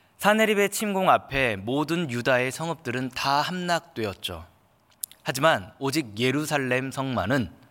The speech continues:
정복되지 않고 아수르로부터 유다를 지켜주었습니다. 이러한 사건을 겪음으로 말미암아 이스라엘의 마음속에는 여호와를 보호를 받는 곳이 바로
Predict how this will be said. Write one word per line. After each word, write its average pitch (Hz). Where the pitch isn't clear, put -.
정복되지 127
않고 110
아수르로부터 123
유다를 110
지켜주었습니다. 98
이러한 185
사건을 196
겪음으로 165
말미암아 120
이스라엘의 143
마음속에는 117
여호와를 160
보호를 180
받는 123
곳이 107
바로 113